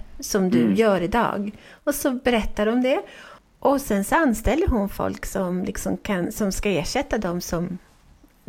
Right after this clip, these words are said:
Speaker 1: de, de, den personen vars arbetsuppgifter hon inte vill fortsätta med.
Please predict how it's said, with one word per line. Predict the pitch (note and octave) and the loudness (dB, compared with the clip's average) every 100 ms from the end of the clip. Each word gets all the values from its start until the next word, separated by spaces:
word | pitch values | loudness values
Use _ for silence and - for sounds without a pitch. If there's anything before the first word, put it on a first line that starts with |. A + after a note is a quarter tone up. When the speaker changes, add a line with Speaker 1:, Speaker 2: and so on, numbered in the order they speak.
| G#3 - | -10 -6
Speaker 1:
de, | D3+ D3 | -4 -2
de, | G3 A3 G#3 C4 - | 0 2 2 0 0
den | A#3 G#3+ | 2 4
personen | G#3+ G#3 G#3 G#3+ G3 - | 4 2 2 2 0 -4
vars | - G#3 G3+ - - | -6 0 0 -2 -4
arbetsuppgifter | G#3 G3 F#3+ - G3+ G3 - F#3+ | -4 -4 -6 -8 -2 -2 0 0
hon | |
inte | F#3+ F#3 | 0 0
vill | F#3+ F#3 | -2 -4
fortsätta | - - - - | -8 -6 -4 0
med. | G#3+ | 0